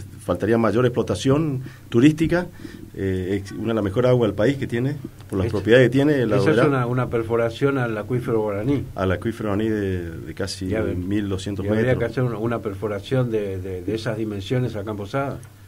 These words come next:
Speaker 1: Y habría que hacerlo como lo están haciendo en el río, que realmente lo han aprovechado bien. Eh, exactamente, sí. Exactamente, sí.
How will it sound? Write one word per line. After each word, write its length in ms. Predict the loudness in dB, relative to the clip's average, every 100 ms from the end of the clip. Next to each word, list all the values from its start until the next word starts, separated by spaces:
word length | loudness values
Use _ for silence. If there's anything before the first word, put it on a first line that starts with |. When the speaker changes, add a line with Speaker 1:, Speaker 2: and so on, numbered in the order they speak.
| -20 -20 -4
Speaker 1:
Y 60 | 0
habría 180 | 2 2
que 80 |
hacerlo 200 | 4 4
como 100 | 4
lo 60 | 4
están 180 | 4 2
haciendo 240 | 4 2
en 60 | 2
el 40 |
río, 320 | 2 2 4
que 140 | 2 0
realmente 520 | 0 0 0 0 -2 0
lo 80 | 0
han 80 | 0
aprovechado 500 | 0 0 0 2 4
bien. 320 | 4 2 2 0
Eh, 640 | -2 -2 -2 -6 -8 -10 -12 -16 -18 -20 -20 -20 -16 -12
exactamente, 600 | -4 -2 0 -2 -4 -8
sí. 140 | -12 -12 -18 -18 -18 -14
Exactamente, 500 | -12 -10 -10 -12
sí. 120 | -12